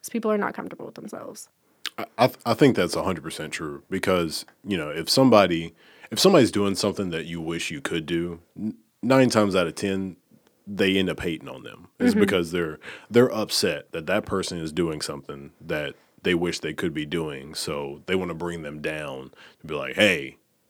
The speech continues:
Speaker 2: you think you're better than me? <laughs> Like,
Speaker 1: Yeah.
Speaker 2: like, come,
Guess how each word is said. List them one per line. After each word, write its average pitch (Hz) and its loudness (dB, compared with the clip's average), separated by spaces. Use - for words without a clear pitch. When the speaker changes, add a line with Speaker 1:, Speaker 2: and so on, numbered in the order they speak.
Speaker 2:
you 85 -8
think 92 -2
you're 87 -2
better 95 8
than 98 4
me? 107 6
<laughs> 107 -10
Like, - -6
Speaker 1:
Yeah. 349 8
Speaker 2:
like, - 0
come, 120 6